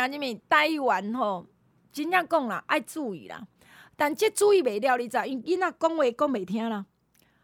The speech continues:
小朋友、大朋友，甲你讲，你叫你电脑、网络内底莫黑白买物件，伊无咧听。起码讲有的警察、警方、警察调工，讲看到有人咧讲，即个网络内底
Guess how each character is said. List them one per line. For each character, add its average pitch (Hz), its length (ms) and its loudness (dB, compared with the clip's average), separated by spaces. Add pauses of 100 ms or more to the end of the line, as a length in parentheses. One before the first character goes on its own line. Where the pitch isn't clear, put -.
(120)
小 294 280 6
朋 330 280 0
友、 302 140 4
大 359 280 6
朋 302 220 -4
友， 269 140 0
甲 240 120 0
你 262 100 -2
讲， 330 200 0
你 339 100 -2
叫 330 180 4
你 330 120 -4
电 220 240 -2
脑、 294 160 4 (160)
网 196 200 0
络 208 160 2
内 190 160 0
底 277 160 0
莫 285 160 2
黑 196 220 0
白 185 240 -6 (220)
买 240 200 0
物 220 200 -4
件， 170 240 -6
伊 214 80 -10
无 196 120 -6
咧 220 100 -8
听。 208 280 -14 (600)
起 403 160 0
码 403 180 6
讲 370 180 4
有 311 140 2
的 294 80 4 (100)
警 294 280 0
察、 226 240 0 (460)
警 247 320 -4
方、 339 440 4
警 370 220 -2
察 285 200 0
调 202 340 -2
工， 233 260 -2
讲 302 180 -2
看 349 200 2
到 262 80 0
有 202 100 -2
人 214 160 -2
咧 285 100 -2
讲， 294 200 0 (440)
即 370 140 -2
个 269 260 2 (100)
网 359 280 4
络 285 200 4
内 220 180 2
底 302 260 2